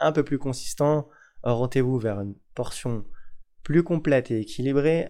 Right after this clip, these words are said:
avec des féculents, des légumes et des bonnes graisses. Pour les personnes qui ont besoin d'encore davantage d'énergie et dont le dîner est en général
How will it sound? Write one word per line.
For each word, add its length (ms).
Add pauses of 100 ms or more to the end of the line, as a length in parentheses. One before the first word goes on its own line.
avec 260
des 120
féculents, 760
des 240
légumes 480 (500)
et 100
des 80
bonnes 200
graisses. 360 (160)
Pour 120
les 100
personnes 360
qui 120
ont 60
besoin 280
d'encore 300
davantage 480
d'énergie 600
et 400 (400)
dont 160
le 120
dîner 500
est 60
en 120
général 520